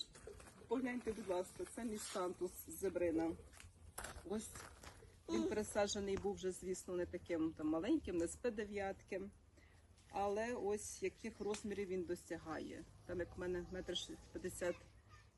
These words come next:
вісім, то ось, будь ласка, побачите висоту цього злаку. Ось хочу показати вам, е,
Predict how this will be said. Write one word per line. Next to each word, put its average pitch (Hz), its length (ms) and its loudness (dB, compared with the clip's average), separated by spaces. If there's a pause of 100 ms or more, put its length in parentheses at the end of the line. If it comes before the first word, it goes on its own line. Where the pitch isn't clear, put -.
(180)
вісім, 262 600 6
то 233 220 4
ось, 214 320 2
будь 190 140 -2
ласка, 190 500 0 (540)
побачите 180 480 -2
висоту 180 600 2 (840)
цього 185 460 0 (800)
злаку. 156 520 0 (1040)
Ось - 180 -2
хочу 262 240 -2
показати 214 540 0
вам, - 240 4 (1900)
е, 370 540 -2